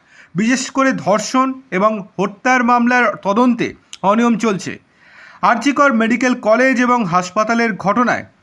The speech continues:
তা গুরুতর প্রতিফলন দেখা দিয়েছে। এই একাডেমি যে নেতৃত্ব এবং মূল্যবোধের প্রশিক্ষণ দেয়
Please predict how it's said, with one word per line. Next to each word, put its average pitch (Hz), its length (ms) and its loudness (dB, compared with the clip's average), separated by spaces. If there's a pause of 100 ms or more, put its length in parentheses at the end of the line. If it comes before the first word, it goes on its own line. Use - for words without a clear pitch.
(160)
তা 214 140 4 (260)
গুরুতর 254 480 2
প্রতিফলন 247 520 0
দেখা 240 200 0
দিয়েছে। 196 380 -2 (560)
এই 269 220 2
একাডেমি 269 460 2
যে 262 140 2
নেতৃত্ব 262 600 -2
এবং 226 300 0
মূল্যবোধের 247 560 2
প্রশিক্ষণ 247 560 -4
দেয় 170 200 0